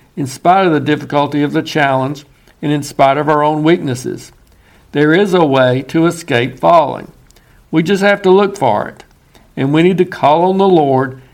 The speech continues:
and depend on Him to be there to help us find it and to lead us through it. As this scripture says, we can count on God. He's faithful. He hasn't left us alone to fight the battle.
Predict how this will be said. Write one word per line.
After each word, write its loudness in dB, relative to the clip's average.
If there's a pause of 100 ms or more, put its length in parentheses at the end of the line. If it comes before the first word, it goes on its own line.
(140)
and -4
depend 0
on 2
Him 2
to 0
be 2
there 0
to -2
help 0
us -6
find 0
it -8 (380)
and -2
to 2
lead 2
us -2
through 0
it. -12 (1500)
As -2
this 2
scripture 0
says, -2 (500)
we 2
can 0
count 0
on -2
God. 2 (500)
He's -2
faithful. -2 (520)
He 2
hasn't 2
left 0
us -2
alone 2
to -6
fight 0
the -4
battle. 0